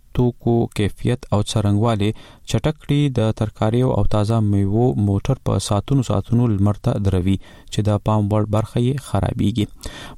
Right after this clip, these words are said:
بل لور ته د کرنې ریاست چارواکي وایي دوی نشي کولی هغه توکو ته د واردولو اجازه ورکړي چې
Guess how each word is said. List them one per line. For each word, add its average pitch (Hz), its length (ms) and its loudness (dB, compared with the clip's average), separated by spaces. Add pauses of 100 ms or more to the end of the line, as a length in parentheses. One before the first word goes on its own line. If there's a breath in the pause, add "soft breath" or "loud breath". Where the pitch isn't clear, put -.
بل 151 140 2
لور 156 160 -2
ته 143 100 0
د 117 140 0
کرنې 113 340 0
ریاست 104 280 -2
چارواکي 98 500 -2
وایي 120 260 0
دوی 107 220 2
نشي 147 340 0
کولی 107 400 2
هغه 104 400 0
توکو 110 320 -2
ته 110 300 2
د 101 120 2 (120)
واردولو 101 580 2
اجازه 98 320 0
ورکړي 135 340 -2
چې 117 80 -2